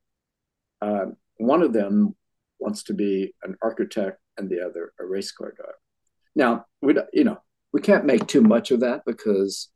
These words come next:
it's one patient, uh, one test of that idea by him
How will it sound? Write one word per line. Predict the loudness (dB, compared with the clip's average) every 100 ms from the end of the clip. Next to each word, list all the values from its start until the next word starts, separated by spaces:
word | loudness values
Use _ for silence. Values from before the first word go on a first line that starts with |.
| -8
it's | -8 -8 -14 _ _ -12 -12 -10 -2
one | 2 2
patient, | 2 0 0 -4 -8 -10 _ _ _ _
uh, | -12 -10 -12 -14
one | -6 -2 2 2
test | 0 -4 -4 -12 -16 -8
of | -4
that | -2 -2 -6 _ _ _ -2
idea | 0 2 2 0
by | -2 -6 -6 -14 -12
him | -10 -10